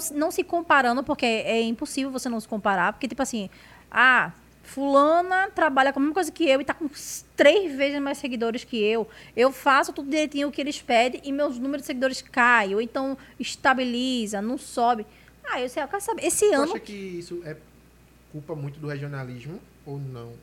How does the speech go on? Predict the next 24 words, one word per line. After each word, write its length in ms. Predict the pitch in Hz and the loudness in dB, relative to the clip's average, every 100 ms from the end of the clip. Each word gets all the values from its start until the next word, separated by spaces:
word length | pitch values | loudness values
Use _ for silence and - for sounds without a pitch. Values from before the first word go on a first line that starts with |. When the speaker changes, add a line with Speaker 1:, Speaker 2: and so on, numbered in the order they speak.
| _ | _
Speaker 2:
Ou 100 | 131 | -14
isso 160 | 131 143 | -12 -10
não 100 | 139 | -6
interfere 400 | 247 269 269 262 | -2 -2 -2 -2
Speaker 1:
Não, 180 | 247 | -4
Speaker 2:
tanto? 360 | 202 190 190 117 | -4 -8 -12 -10
Speaker 1:
não. 440 | 226 226 214 180 190 | -6 -4 -4 -4 -6
É, 120 | 214 | -4
é, 140 | 262 240 | -4 -4
tá 140 | 254 | -4
em 80 | 254 | -4
todo 320 | - 247 254 | -2 -4 -4
canto. 360 | - - 175 - - - | -8 -12 -12 -14 -20 -16
Speaker 2:
Todo 180 | 131 139 | -14 -8
Speaker 1:
É 100 | 226 | -6
Speaker 2:
canto. 120 | 220 - _ | -6 -10 _
Speaker 1:
todo 320 | 254 262 269 | 4 4 0
canto. 440 | 269 - 190 175 - 233 | -6 -6 -4 -6 -12 -10
Então, 640 | 226 214 240 226 254 262 269 - - - - - | -8 -4 0 0 0 -4 -8 -18 -20 -20 -20 -8
é, 640 | 208 214 214 208 208 - - | -2 0 0 0 -2 -6 -4
eu 240 | 254 262 | 0 2
entendi 460 | 294 285 311 277 294 | 0 -2 0 0 -2
que, 140 | 330 | 0
assim, 480 | 320 330 294 226 214 | -2 -2 -6 -6 -8